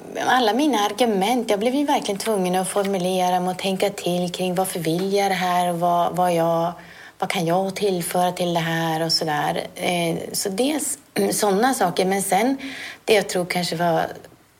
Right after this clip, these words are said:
var nästan viktigare var ju det att jag, jag fick ju en riktig test. Eh, dels fick andra testa mig och se lite vad jag gick för, men jag fick ju också testa mig själv. Och liksom, hur skulle jag mentalt förhålla mig till,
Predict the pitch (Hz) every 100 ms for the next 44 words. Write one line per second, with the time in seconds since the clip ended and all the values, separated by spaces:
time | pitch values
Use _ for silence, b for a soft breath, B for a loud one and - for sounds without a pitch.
0 | _ - 185 190 180 170 202 - - 254
1 | 294 185 175 170 165 170 160 165 165 -
2 | - - _ _ - - - - 220 208
3 | - 190 - - 226 214 269 - 208 208
4 | 202 175 170 - - - - - B B
5 | B B B B 190 170 165 180 240 247
6 | 240 208 180 202 202 175 - 156 175 208
7 | 208 - 175 165 165 160 160 156 151 156
8 | 156 - 175 165 165 196 247 277 269 240
9 | 214 - 165 - 160 160 160 165 - -
10 | 180 165 160 160 160 B B B B B
11 | - - - - 175 165 160 165 - 175
12 | 208 247 262 240 170 156 156 - 151 151
13 | 147 151 147 143 156 147 147